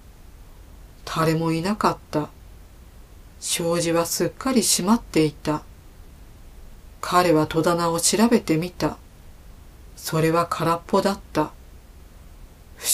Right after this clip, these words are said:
思議に思いながら、彼は灯火をなお燃えるままにしておいて、再び横になっ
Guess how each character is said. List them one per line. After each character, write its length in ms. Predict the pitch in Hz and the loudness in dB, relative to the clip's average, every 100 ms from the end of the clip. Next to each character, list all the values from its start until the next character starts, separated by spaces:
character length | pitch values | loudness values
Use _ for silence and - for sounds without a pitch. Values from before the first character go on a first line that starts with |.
| - | 0
思 100 | 165 | 0
議 140 | 160 | -2
に 120 | 165 170 | -2 0
思 300 | 165 180 190 | 0 2 0
い 100 | 196 | 2
な 140 | 196 | 2
が 120 | 175 | 2
ら、 220 | 160 156 - - - - - - - | 2 0 -2 -16 -20 -20 -20 -20 -10
彼 300 | - 190 180 | -2 4 6
は 160 | 156 | 4
灯 280 | 156 170 165 | 2 -2 -2
火 360 | 170 - 165 165 | 0 0 0 2
を 120 | 165 | 2
な 180 | 170 190 | 2 0
お 100 | 165 | 2
燃 280 | 156 165 185 | 2 2 2
え 40 | |
る 120 | 196 | 0
ま 140 | 190 190 | -2 2
ま 140 | 233 | 4
に 140 | 214 156 | 4 2
し 100 | - | 0
て 180 | 196 | 0
お 140 | 190 196 | 0 -2
い 60 | |
て、 180 | 175 156 | 2 0
再 340 | 151 170 160 165 | 2 -4 -2 0
び 140 | 165 | 2
横 300 | 165 156 196 | 2 2 2
に 160 | 202 202 | 2 -2
な 100 | |
っ 60 | 196 | -4